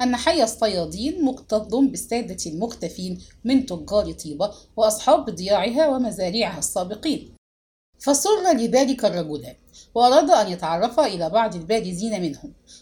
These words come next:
وأفضيا برغبتهما إلى أحمس بعد أن استوثقا من إخلاص القول، ورحب الفتى برغبتهما، واختار أربعة من أقرب المقربين إلى والدته، وهم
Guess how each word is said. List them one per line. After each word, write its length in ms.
وأفضيا 420
برغبتهما 800
إلى 200
أحمس 500
بعد 260
أن 240
استوثقا 800
من 260
إخلاص 420
القول، 380
ورحب 380
الفتى 400
برغبتهما، 760
واختار 480
أربعة 440
من 240
أقرب 340
المقربين 760
إلى 260
والدته، 640
وهم 480